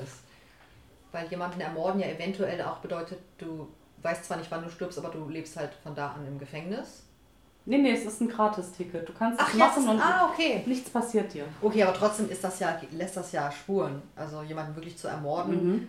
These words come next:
Speaker 1: vielleicht stürzt man danach in tiefe Depressionen,
Speaker 2: Mhm.
Speaker 1: vielleicht kommt man nicht mehr klar. Vielleicht will dieser geliebte Mensch nichts mehr mit einem zu tun haben, weil er das
Speaker 2: <laughs>
Speaker 1: halt einfach irgendwie uncool findet. Darf ich mir aussuchen, wer und wann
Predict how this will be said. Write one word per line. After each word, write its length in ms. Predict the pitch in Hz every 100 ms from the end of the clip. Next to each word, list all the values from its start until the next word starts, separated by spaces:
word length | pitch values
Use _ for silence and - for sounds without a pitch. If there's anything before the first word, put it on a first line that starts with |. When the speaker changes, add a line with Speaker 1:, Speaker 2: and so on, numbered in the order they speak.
| -
Speaker 1:
vielleicht 280 | 151 151 - - -
stürzt 420 | - 185 180 -
man 140 | 175
danach 360 | 170 165 156 160
in 160 | 156 160 - _ -
tiefe 360 | - 254 254
Depressionen, 720 | 185 180 180 - 170 170 165 165
Speaker 2:
Mhm. 140 | 170
Speaker 1:
vielleicht 320 | 170 160 -
kommt 140 | - 165
man 140 | 160
nicht 200 | 226 226
mehr 100 | 202
klar. 480 | - 170 170 165 - - - - - - -
Vielleicht 260 | - 175 190
will 120 | 202
dieser 220 | 196 180
geliebte 340 | 180 190 - 185
Mensch 300 | 175 190 190
nichts 200 | 190 -
mehr 100 | 175
mit 80 | 165
einem 160 | 151
zu 120 | -
tun 320 | 175 240 262 226
haben, 300 | 214 247 214
weil 180 | 240
er 80 | 269
das 80 | 226
Speaker 2:
<laughs> 60 | 220
Speaker 1:
halt 80 |
einfach 240 | - 151 156
irgendwie 240 | 147 190
uncool 540 | 247 311 320 262 254 247
findet. 420 | 240 214 214 214 - - - - - - - _ _ _ _ - - - - _ _ _ _ _ _ _ _ _ _ _ _ -
Darf 160 | 196
ich 100 | 196
mir 140 | 185 180
aussuchen, 400 | - 254 185 165
wer 220 | 160 147
und 120 | 151
wann 220 | 143 170